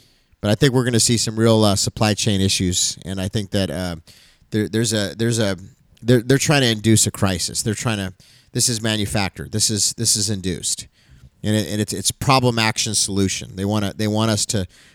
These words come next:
"Government, we need you. Biden, we need you. Help us." That's what they want. They wanna roll out a universal basic income. They wanna,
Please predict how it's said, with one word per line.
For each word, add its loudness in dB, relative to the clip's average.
"Government, 2
we 0
need 2
you. 2
Biden, 4
we 0
need 2
you. 0
Help 4
us." -2
That's -2
what 0
they 2
want. 0
They -2
wanna 4
roll 6
out 6
a 4
universal 4
basic 2
income. -2
They 2
wanna, 4